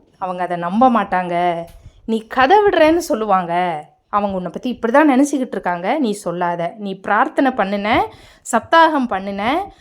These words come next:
அந்த சப்தாகம்க்கு கிடைச்ச பலன் அந்த பையன் குணமாயிட்டான். போதும்ல, இதுக்கு மேல நமக்கு என்னங்க வேணும்?" பலன் கிடைச்சிருச்சு. பாபாவை பொறுத்த வரைக்கும் அந்த குழந்தை ஒரு, ஒரு தீவிர சிகிச்சையில இருக்கான்,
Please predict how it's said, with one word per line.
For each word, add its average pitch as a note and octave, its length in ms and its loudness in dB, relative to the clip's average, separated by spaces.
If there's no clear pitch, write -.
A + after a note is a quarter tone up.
அந்த G3 340 -6
சப்தாகம்க்கு B3+ 840 0
கிடைச்ச G#3+ 500 -8
பலன் A#3 380 0
அந்த G#3+ 200 -6
பையன் A3 400 -2
குணமாயிட்டான். E3 720 -6
போதும்ல, C4+ 420 2
இதுக்கு A3+ 280 -6
மேல A#3 260 2
நமக்கு G#3+ 280 -2
என்னங்க A#3 280 0
வேணும்?" E3+ 280 -4
பலன் D#4+ 380 4
கிடைச்சிருச்சு. A#3+ 540 -6
பாபாவை G4+ 520 6
பொறுத்த B3+ 240 0
வரைக்கும் G3+ 580 -4
அந்த G3+ 200 -4
குழந்தை E4 680 -2
ஒரு, G#3 460 -4
ஒரு G3 380 -2
தீவிர C#4+ 360 2
சிகிச்சையில A3 440 -2
இருக்கான், F3 260 -6